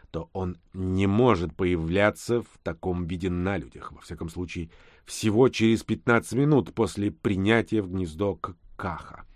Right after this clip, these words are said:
Может быть, мне все же придется провести эту пресс-конференцию и публично удалиться, а в это самое время на борт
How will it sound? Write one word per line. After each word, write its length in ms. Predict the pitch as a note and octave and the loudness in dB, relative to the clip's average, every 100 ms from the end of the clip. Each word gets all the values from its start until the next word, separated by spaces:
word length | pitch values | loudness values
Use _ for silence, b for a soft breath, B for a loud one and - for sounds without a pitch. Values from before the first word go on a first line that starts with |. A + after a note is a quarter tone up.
| _ - - | _ -16 -2
Может 320 | F2 G#2 A2+ | 0 2 4
быть, 200 | B2+ A2 | 2 4
мне 360 | G#2+ A#2 B2+ | 0 2 2
все 320 | B2+ - C3+ C#3 | 0 -4 0 0
же 120 | C3 | 0
придется 640 | - C3 A2+ C#3+ A#2+ B2 | -2 -4 -2 -6 -6 -10
провести 640 | - B2+ A#2+ A2+ - G#3+ | -4 -4 -4 -8 -4 2
эту 180 | F#3 G2+ | 4 2
пресс-конференцию 920 | E2 F#2+ - F#2 F2+ G2+ G#2 F#2+ G2+ | -2 -2 -2 -6 -2 0 0 0 -2
и 40 | F#2+ | -2
публично 460 | G#2+ B2 - - | -2 -2 -2 0
удалиться, 680 | A#2 A#2 F3 G3+ - F#2 F#2 | 2 4 2 0 -2 -2 0
а 60 | |
в 80 | A2+ | 0
это 260 | F#3 E3+ D3+ | 0 0 -6
самое 360 | - D#3+ D3+ | -4 -4 -2
время 280 | D3 E3+ C#3+ | -2 0 0
на 160 | A2+ A2+ | 0 0
борт 300 | C3 D#3 | 0 -2